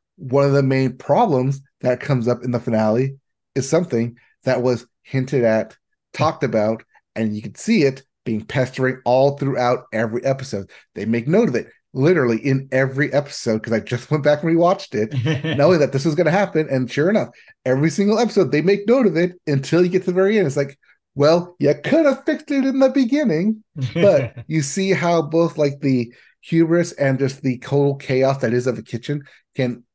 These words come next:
Speaker 1: push something s-, that seems so small and insignificant off to the side, but ultimately have this big, huge implication when it finally does come rearing its ugly head.
Speaker 2: Yeah.
Speaker 1: And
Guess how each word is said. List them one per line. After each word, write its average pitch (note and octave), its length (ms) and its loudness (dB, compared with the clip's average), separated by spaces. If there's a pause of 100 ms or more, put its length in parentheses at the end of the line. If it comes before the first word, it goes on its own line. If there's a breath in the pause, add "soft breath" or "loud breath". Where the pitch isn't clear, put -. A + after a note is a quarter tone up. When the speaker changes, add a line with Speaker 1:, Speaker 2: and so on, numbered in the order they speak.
Speaker 1:
push D3 240 -2
something D3 280 -2
s-, - 240 -12 (260)
that C3+ 180 -2
seems F#3 280 0
so D#3+ 340 -2
small C#3 280 -2
and C#3 220 -4
insignificant C3 760 -4
off B2 200 -2
to C#3 80 -6
the C3+ 60 -4
side, B2+ 420 -2 (680 soft breath)
but D#3 120 2
ultimately A#2+ 680 0 (200)
have D3 260 -2
this C3+ 160 0
big, D3+ 400 -2
huge C#3+ 400 -4
implication C#3 640 -4 (300 soft breath)
when C3+ 120 -2
it A#2+ 160 -6
finally C3 300 0
does A#2+ 320 0
come A2 480 -4
rearing A2+ 320 -2
its A2+ 200 -6
ugly A2 280 -6
head. A#2 340 -2 (400 soft breath)
Speaker 2:
Yeah. A2+ 260 0
Speaker 1:
And A2 220 -2